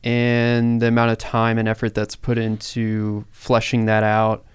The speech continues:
whether it's through, like, loading screen descriptors and, like,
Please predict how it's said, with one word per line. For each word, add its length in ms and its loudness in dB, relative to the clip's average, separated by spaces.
whether 240 4
it's 160 -2
through, 200 0
like, 200 2
loading 340 4
screen 800 0
descriptors 1080 2
and, 180 -2
like, 380 -8